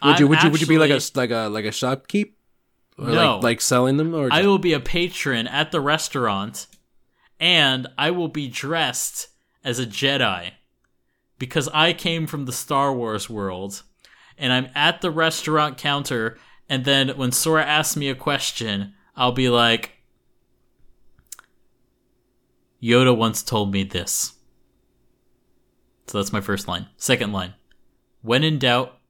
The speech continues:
Speaker 2: order hamburger." That's, that's my, that's my character. <laughs> I came, I came from, I came from the Star Wars world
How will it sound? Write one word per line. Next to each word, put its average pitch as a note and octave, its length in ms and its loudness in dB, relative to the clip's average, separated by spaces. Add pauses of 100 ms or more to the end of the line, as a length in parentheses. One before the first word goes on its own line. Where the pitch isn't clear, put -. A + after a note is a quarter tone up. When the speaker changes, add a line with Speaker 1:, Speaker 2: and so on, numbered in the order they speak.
(480)
Speaker 2:
order A2 300 -6
hamburger." F#2+ 640 -10 (2250)
That's, - 220 -6 (360)
that's A2 220 -2
my, G#2+ 200 -2 (120)
that's A#2 200 -4
my A#2 80 0
character. F2+ 420 -8 (260)
<laughs> - 300 -16
I C#4+ 720 -2
came, - 300 4 (200)
I D3 100 4
came D#3+ 360 2
from, D#3+ 280 0 (340)
I C#3+ 100 2
came E3+ 280 2
from E3+ 200 -2
the C3 60 -6
Star D3+ 360 -2
Wars C3 320 -2
world B2 340 -2